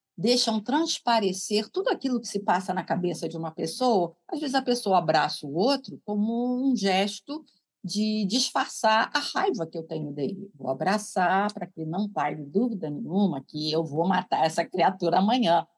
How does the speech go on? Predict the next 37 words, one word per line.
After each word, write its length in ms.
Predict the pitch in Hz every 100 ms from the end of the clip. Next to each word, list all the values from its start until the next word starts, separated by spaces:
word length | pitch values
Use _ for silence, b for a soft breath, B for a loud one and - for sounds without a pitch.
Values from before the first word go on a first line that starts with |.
| _
Mas 160 | 508 494
eu 80 |
vou 120 | 403 285
mostrar 320 | 233 214 185
para 120 | 156
todo 300 | 156 214 156
mundo 400 | 160 220 165 139 _ _ -
que 60 |
eu 80 | -
sou 240 | - 180
best 540 | 139 170 226 - - -
friend, 340 | 165 160 151
eu 60 | -
sou 180 | - 175
o 40 |
melhor 360 | 147 135 170 233
amigo 400 | 214 190 220 254
dela. 480 | 165 180 156 139 - _ _
Então, 180 | 202 247
eu 80 | 277
posso 340 | 277 285 -
me 120 | 254 254
comportar 880 | 302 339 - 277 - - 240 214
de 80 | -
uma 160 | 143 143
maneira, 580 | 139 135 139 151 220 247 _ b b -
e 80 | 294
aos 260 | 320 202
olhos 460 | 170 156 139 139 151
do 160 | 190 247
mundo, 560 | 208 277 254 147 139 -
todo 240 | 202 131
mundo 240 | 120 131
tá 160 | 139 143
olhando 300 | 139 139 143
aquilo 260 | 156 208 254
ali, 360 | 262 233 277